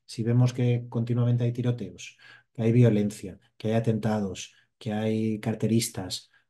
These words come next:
cuando en el foco de la noticia se pone la criminalidad, la percepción de inseguridad sube, independientemente que suban o no los delitos. Igual que ocurre al revés, cuando en el foco de las noticias hay otra temática que nada tiene que ver con la criminalidad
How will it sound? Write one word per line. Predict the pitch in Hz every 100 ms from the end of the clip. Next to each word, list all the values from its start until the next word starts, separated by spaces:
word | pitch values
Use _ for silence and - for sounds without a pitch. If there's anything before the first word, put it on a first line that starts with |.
| -
cuando | 117 113
en | 117 117
el | 113
foco | 113 147 143 156
de | 143
la | 139
noticia | 131 117 104 107 101
se | 110
pone | 117 117
la | 117
criminalidad, | 113 113 113 110 123 165 - - _ _ _
la | - 113 117
percepción | 117 - 113 - 127 127
de | 123 123 120
inseguridad | 165 147 - 131 127 127 - 143 - _ _ _
sube, | - 139 110 - - _
independientemente | - 123 123 131 143 151 147 151
que |
suban | 127 143 131
o |
no | 123
los | 123 113
delitos. | 113 104 - - - - - - _ _ _ -
Igual | 123 139
que | 143
ocurre | 123 139 123
al | 120
revés, | 117 143 143 - -
cuando | 117 117 113 113 113 110 117
en | 117 113
el | 117
foco | - 131 139
de | 139
las | 131
noticias | 131 151 131 117 - - -
hay | 113 120
otra | 120 120
temática | 120 131 131 113 104
que |
nada | 107 110
tiene | 113 117
que | 113
ver | 113
con | 117
la | 113
criminalidad | 117 113 113 131 170 -